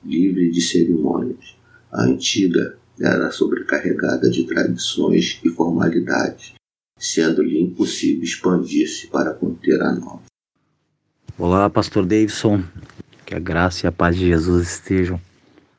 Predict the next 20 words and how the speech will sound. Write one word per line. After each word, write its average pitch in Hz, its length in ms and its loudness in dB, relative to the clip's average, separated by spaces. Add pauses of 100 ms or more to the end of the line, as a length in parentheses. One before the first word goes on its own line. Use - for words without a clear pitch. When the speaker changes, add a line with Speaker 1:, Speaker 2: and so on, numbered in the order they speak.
(240)
Speaker 2:
permanentemente 90 920 0
sobre 87 300 -6
sua 80 240 -4
vida, 90 360 0
sobre 85 300 -8
seu - 180 -10
lar, 87 220 -4
sobre 85 240 -4
sua - 160 -8
casa. 92 500 0 (1400)
Eu 92 60 -16
vou 92 100 -4
estar 85 420 -2 (400)
atendendo 85 480 0
aqui 80 160 -4
o 82 40 -4
pedido 87 580 2 (1040)
do 76 120 -2
trabalho 78 520 0
que 73 400 0